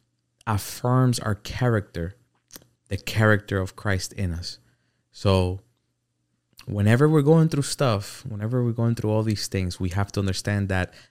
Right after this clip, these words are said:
there is a purpose behind it, and Christ is going to be glorified. So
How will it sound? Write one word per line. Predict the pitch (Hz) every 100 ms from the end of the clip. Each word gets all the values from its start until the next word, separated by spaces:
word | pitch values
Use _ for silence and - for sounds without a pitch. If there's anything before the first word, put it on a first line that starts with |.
| _
there | 104 104
is | 98
a | 92
purpose | - 143 147 120 101
behind | - 90 92 92 92
it, | 92 _ _ _ _
and | 110 98 90
Christ | - - 110 110 95 95 - -
is | 90
going | 95 92 90
to | -
be | 92
glorified. | 87 90 87 87 - 85 90
So | - 95